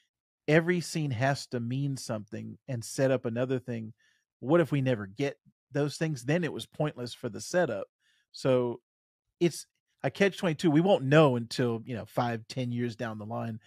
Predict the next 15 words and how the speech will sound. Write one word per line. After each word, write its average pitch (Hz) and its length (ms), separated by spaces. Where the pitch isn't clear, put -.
but 120 220
it's 147 180
interesting 175 340
to 113 80
think 147 220
about 107 340
what's 127 260
gonna 117 180
come 120 280
next 117 480
in 127 420
the 123 80
Marvel 120 340
Cinematic 107 600
Universe. 110 560